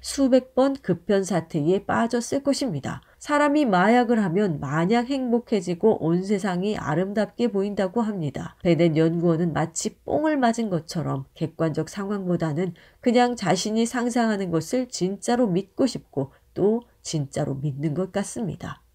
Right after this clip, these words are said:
베넷 연구원은 "백만 명의 군인에게 농사나 지으라고 할 수는 없다. 계속 훈련시켜야 한다."라고 했습니다.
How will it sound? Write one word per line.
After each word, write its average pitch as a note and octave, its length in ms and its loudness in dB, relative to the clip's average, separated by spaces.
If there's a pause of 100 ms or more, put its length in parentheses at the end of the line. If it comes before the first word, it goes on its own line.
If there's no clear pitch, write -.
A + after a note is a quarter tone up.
베넷 G#3 320 8
연구원은 F#3 760 4
"백만 C4 440 2
명의 B3+ 260 2
군인에게 A3 600 0
농사나 B3+ 580 0
지으라고 F#3+ 480 0
할 E3+ 100 0
수는 G#3 360 -2
없다. E3+ 480 -2 (200)
계속 E3+ 460 0
훈련시켜야 C4 720 -2
한다."라고 E3+ 760 -2
했습니다. E3 580 -4